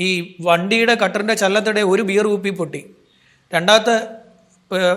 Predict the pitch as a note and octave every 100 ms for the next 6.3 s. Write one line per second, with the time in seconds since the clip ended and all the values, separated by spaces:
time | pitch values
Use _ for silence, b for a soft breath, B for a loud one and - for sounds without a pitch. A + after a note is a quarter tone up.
0 | F3+ F#3+ F3+ G#3+ G#3+ G#3 G3 G3 G3 -
1 | - F3+ F3 D#3 C#3 - - - - F3+
2 | G3 F#3 G#3 G#3 G#3 F#3 F#3+ F3 E3+ D3+
3 | C3 - - b b E3 F3+ F3+ G#3+ G3+
4 | A#3 G#3+ G#3 G#3 G3 G3 F3+ E3 G3 G#3
5 | G3+ - D#3 D3+ - - - G3 E3+ B2+
6 | D#3 D#3+ F#3+